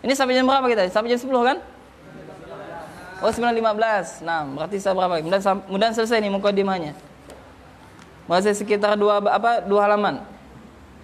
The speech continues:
Jadi apa tadi? Ilmu akan menjaga pemiliknya, sedangkan pemilik harta menjaga hartanya. Faham gak nih, Ikhwan?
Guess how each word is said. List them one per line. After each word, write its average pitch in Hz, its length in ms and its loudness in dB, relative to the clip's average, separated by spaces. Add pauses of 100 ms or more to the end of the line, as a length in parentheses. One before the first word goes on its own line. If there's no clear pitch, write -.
(2750)
Jadi 247 160 2
apa 330 240 2
tadi? 302 220 4 (760)
Ilmu 403 460 2 (340)
akan 311 320 0
menjaga 330 480 2
pemiliknya, 320 960 2 (480)
sedangkan 285 1400 2
pemilik 320 460 4
harta 302 680 2
menjaga 285 720 2
hartanya. 254 480 2
Faham 311 160 2
gak 277 160 4
nih, 247 80 2
Ikhwan? 214 160 2